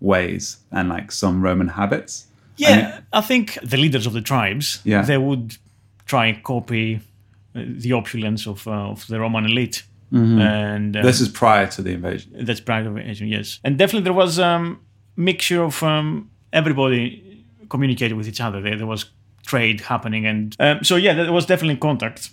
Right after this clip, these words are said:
Speaker 1: And I, lo-, I mean, I love the, uh, image of the, of the bubbling cauldron.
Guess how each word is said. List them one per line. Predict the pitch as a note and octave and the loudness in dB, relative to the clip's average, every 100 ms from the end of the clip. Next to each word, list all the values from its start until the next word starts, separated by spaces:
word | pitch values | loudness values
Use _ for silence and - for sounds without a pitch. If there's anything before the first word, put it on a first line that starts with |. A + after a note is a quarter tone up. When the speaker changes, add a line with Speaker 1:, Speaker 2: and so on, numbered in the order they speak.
| _ | _
Speaker 1:
And | C3 C#3+ D3+ C#3+ C#3+ - | 4 6 6 6 2 0
I, | A#2+ | 4
lo-, | B2+ | 4
I | C3 B2 | 6 6
mean, | B2+ B2+ | 6 6
I | A#2+ | 6
love | B2+ B2+ | 6 4
the, | A#2+ A2 G#2 G2+ | 4 6 6 4
uh, | G#2+ G2 G2+ | 4 4 6
image | G#2 G2+ G2 | 8 6 4
of | F#2+ | -2
the, | - | -2
of | F#2+ G2+ - | -2 -2 -4
the | F2+ | -2
bubbling | G#2 G2+ F#2+ F2+ | 2 4 2 2
cauldron. | - G#2 G2 G2 F#2+ | 2 2 2 0 -6